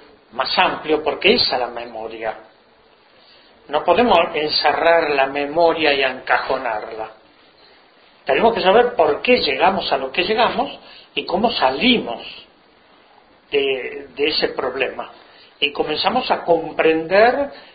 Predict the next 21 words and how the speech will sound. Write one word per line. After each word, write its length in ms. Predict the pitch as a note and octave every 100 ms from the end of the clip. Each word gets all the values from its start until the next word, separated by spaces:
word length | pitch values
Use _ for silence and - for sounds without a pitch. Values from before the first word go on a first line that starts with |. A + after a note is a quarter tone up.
| _
a 640 | - B2+ A#2+ A#2+ A#2 A2+ B2+ C#3
nuestra 440 | G3 - - E3
sociedad 640 | - E3+ - G3+ F#3 G3 -
comprendiéndonos, 1300 | E3 C#3+ D#3 C#3 C#3+ G3+ F3+ - - - A2+ - - _ - - - -
nosotros 480 | C#3+ C#3 - F3 F3+
como 320 | D#3 C#3 B2+
parte 340 | - G#3+ - B2
de 100 | A2
la 120 | A2
sociedad. 560 | - B2 - - G#2+ - - _ - - - - - _
Entonces, 640 | D#3 F3+ F3+ F3+ - - - - _
eh, 680 | D#3+ D3 D3 D3+ D3+ D#3+ -
¿cuáles 240 | - G#3+ -
son 140 | A3
los 100 | G#3
cuestionamientos 920 | - F#3 - F#3+ G3 G3 D#3+ - A2+
del 320 | A2+ A2 G#2+ A2+
gobierno? 520 | C#3 G#3 A#3 C3 A#2
Si 160 | - C3+
bien 260 | C#3 C#3+
apoyo, 840 | B2 - C#3+ C3+ C#3 B2 A2+ A2